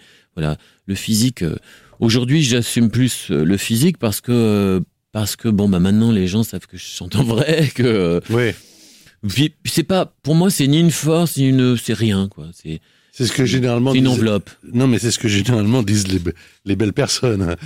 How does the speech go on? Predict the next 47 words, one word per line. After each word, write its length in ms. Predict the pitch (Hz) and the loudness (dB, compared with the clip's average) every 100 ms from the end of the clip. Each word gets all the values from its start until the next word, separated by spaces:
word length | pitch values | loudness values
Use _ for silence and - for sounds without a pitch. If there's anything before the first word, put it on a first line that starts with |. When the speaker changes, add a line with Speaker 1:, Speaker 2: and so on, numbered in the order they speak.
| 151 - | -18 -8
Speaker 2:
Quand 300 | 113 110 104 | -4 -2 -2
quelqu'un 380 | 117 104 117 110 | -6 -4 -4 -4
est 40 | |
plutôt 300 | 92 107 113 | -4 -10 -8
bien 200 | 98 120 | -4 -2
de 60 | 107 | -2
son 140 | 110 | -6
physique, 420 | - 98 120 147 _ - _ - | -8 -4 -2 -2 _ -20 _ -10
il 40 | |
dit, « 60 | 92 | -2
Oh, 200 | 98 98 | 0 0
c'est 180 | - - | -2 -8
pas 120 | 98 | -6
important. » 460 | 92 110 - 123 120 _ _ _ _ | -6 -6 -4 -4 -4 _ _ _ _
Speaker 1:
Mais 100 | 139 | -2
je 80 | 143 | 0
trouve 180 | 170 196 | 0 0
que 40 | - | 0
c'est 100 | 156 | 0
pas 100 | 165 | 0
important 280 | 160 165 | 0 0
parce 120 | 185 - | 0 2
que 80 | |
moi, 100 | 143 | 2
le 60 | 156 | 2
physique, 480 | - 127 143 156 - | 0 -2 -2 -2 -6
enfin, 220 | - 127 | -4 -4
c'est 140 | 76 127 | 0 0
même 220 | 131 127 | 2 4
un 400 | 113 104 101 101 | 4 2 2 2
Speaker 2:
Euh, 120 | 143 | 2
je 60 | 127 | 2
vais 60 | 175 | 2
la 80 | |
poser 280 | 170 165 156 | 2 2 2
différemment, 420 | 143 139 139 113 107 | 0 -2 0 0 0
la 100 | 98 | -2
question. 400 | 104 - 110 101 _ _ - | -4 -4 -4 -4 _ _ -6
Est-ce 180 | 117 | -4
que 80 | - | -2
tu 160 | 131 123 | -4 -4
préfères 320 | 117 120 131 | -4 -2 -2
la 120 | 113 | -4
carrière 440 | - 107 110 110 - | -2 -2 0 -2 -2
que 100 | 104 - _ | -6 -6 _
tu 140 | - | -20
fais 520 | - - 127 127 202 | -20 -8 -2 0 -2